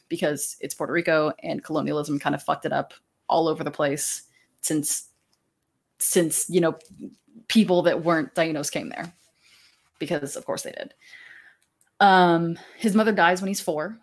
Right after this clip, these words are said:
Um, and he always was very interested in, like, the ocean and the sea and, like, wanted to work on the sea. And as a young man, he had a little boat called the Mosquito. Um,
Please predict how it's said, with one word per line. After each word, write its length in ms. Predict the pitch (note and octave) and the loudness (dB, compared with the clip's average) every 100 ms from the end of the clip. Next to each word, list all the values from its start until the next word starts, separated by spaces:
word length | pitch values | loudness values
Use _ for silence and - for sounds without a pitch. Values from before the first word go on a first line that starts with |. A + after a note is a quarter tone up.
| _ _ _ _ _ _ - | _ _ _ _ _ _ -4
Um, 560 | E3+ E3+ E3 E3 D#3+ D3 _ - | 2 4 4 2 -4 -8 _ -2
and 180 | F#3 | -2
he 240 | F#3 G3+ F#3 | 0 0 0
always 460 | F3 G3 A3 A#3 G#3+ | 4 4 4 0 -2
was 160 | G#3 | -6
very 340 | - F#3 F#3+ F3+ | -4 0 2 0
interested 540 | F#3 F#3+ - F3 E3+ | -4 -6 -6 -4 -4
in, 160 | - D#3 | -4 -6
like, 220 | D3 - | -8 -8
the 100 | - | -2
ocean 640 | A3 A3 G#3 G3 F#3+ F#3 F3+ - | 0 0 -2 -2 -2 -4 -8 -12
and 120 | E3 | -6
the 60 | D#3+ | -4
sea 300 | - F#3+ F#3 | -2 0 0
and, 80 | D#3+ | 0
like, 120 | D3+ | 0
wanted 200 | E3 D3+ | 0 -2
to 80 | D#3 | -2
work 180 | F3+ F3 | 0 0
on 100 | E3+ | 0
the 60 | |
sea. 340 | E3 E3 D#3 C#3+ | -2 -4 -2 -2
And 220 | D3 C#3+ | -4 -2
as 140 | D#3+ | -2
a 40 | D3+ | -2
young 160 | D#3 | -2
man, 200 | D#3 D3 | 0 -2
he 80 | E3+ | -4
had 180 | E3 C#3+ | -4 -4
a 220 | D3 C#3+ - | -4 -4 -4
little 200 | D#3 D3 | -4 -2
boat 220 | D3+ - | -4 -2
called 180 | D3 D3 | -4 -2
the 40 | |
Mosquito. 480 | C#3+ - D3 - E3+ _ _ _ _ _ _ - _ _ _ _ _ _ - | -4 -4 -8 -8 -10 _ _ _ _ _ _ -20 _ _ _ _ _ _ 2
Um, 600 | G3+ F#3 F3+ F3 E3 - | 6 8 8 6 2 -4